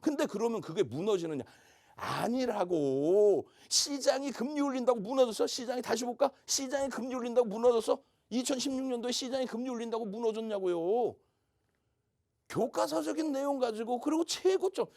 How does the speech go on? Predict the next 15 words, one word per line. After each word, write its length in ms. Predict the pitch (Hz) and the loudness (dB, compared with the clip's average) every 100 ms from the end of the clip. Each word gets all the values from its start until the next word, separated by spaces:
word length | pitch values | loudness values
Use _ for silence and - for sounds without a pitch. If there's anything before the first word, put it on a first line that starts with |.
| _ | _
사상 500 | - 233 311 - 427 | -10 -6 -4 -6 -8
최대 380 | - 392 370 392 | -2 -2 0 -4
고점을 560 | 349 277 254 294 302 | -4 -6 -4 -6 -6
찍고, 640 | 294 285 - 302 311 320 - _ _ _ _ _ _ _ _ _ _ _ _ _ _ _ _ _ _ - | -8 -10 -8 -4 -2 -4 -8 _ _ _ _ _ _ _ _ _ _ _ _ _ _ _ _ _ _ -8
그리고 340 | 269 302 330 | -2 0 0
나서 320 | 277 190 262 | -2 -4 -4
조정을 460 | 240 156 185 240 240 | -4 -4 -2 -4 -2
받는 260 | 214 214 202 | -2 -4 -2
거에 140 | 185 | -2
대해서 260 | 175 170 202 | -2 -4 -6
그걸 380 | - 147 233 | -8 -2 0
우려감 360 | 233 151 160 156 | 0 -2 -4 -4
갖지 200 | 127 - | -8 -10
마시라는 460 | 185 117 117 117 101 | -14 -14 -12 -12 -12
얘기예요. 220 | 82 | -14